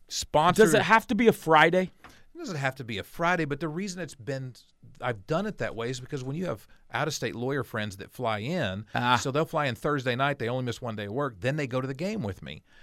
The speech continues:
Speaker 1: Well,
Speaker 2: Ah.
Speaker 1: there's no game to go. So my only option is, do I give turkeys away two weeks earlier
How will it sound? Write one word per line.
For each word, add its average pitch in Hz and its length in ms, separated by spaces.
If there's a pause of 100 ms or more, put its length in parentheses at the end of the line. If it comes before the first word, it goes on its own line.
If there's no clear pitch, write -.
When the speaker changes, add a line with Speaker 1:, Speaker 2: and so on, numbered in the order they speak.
Speaker 1:
Well, - 120
Speaker 2:
Ah. 156 380
Speaker 1:
there's 127 180
no 123 120
game 202 360
to 123 60
go. 104 160
So - 160
my 160 140
only 196 200
option 139 360
is, 104 160
do 123 100
I 113 60
give 135 180
turkeys 123 320
away 110 140
two 160 200
weeks 147 280
earlier 120 520